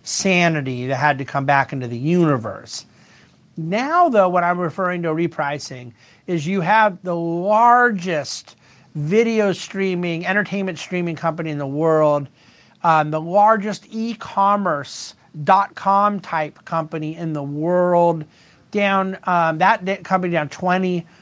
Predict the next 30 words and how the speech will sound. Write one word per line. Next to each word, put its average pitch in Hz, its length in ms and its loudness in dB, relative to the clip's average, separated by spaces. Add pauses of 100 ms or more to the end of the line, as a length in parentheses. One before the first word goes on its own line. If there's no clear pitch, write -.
(160)
percent, 175 500 0
the - 80 -10
streaming 202 480 0
company 180 280 0
down 175 140 0
over 160 160 2
fifty 185 380 -2
percent, 175 460 -2
the 151 80 -4
largest 147 440 2
social 202 420 2
media 190 280 0
company 175 260 -4
in 175 40 -2
the 170 80 0
world 175 200 4
down 147 200 -2
fifty 185 380 -6
percent. 170 480 -6 (600)
It's 247 260 0
gotten 196 460 4
into 160 260 -2
big 147 360 0
tech 123 360 -8
now. 135 440 -6 (420)
It's 165 160 -6
gotten 190 300 2
into 135 180 -6
big 135 300 -6
tech. - 340 -18